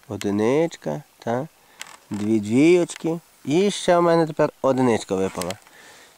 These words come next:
Ітого п'ять монеток. Сьогодні, сьогодні в мене по геллерах день.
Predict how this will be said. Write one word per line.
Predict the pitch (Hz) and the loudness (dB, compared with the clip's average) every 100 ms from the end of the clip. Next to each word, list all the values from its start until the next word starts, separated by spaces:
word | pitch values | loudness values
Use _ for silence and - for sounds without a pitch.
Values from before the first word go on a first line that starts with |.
| - | -10
Ітого | 127 131 143 214 - | -2 2 4 2 2
п'ять | 160 175 | 2 2
монеток. | 185 156 139 131 120 | 4 4 4 2 -4
Сьогодні, | - 156 160 156 143 - - - - - - - - | -2 0 2 2 -2 -10 -20 -20 -20 -20 -20 -20 -16
сьогодні | - 160 165 | -2 2 4
в | |
мене | 160 165 | 6 6
по | 156 160 | 4 2
геллерах | 151 139 117 110 | 4 6 4 2
день. | 117 104 | 2 0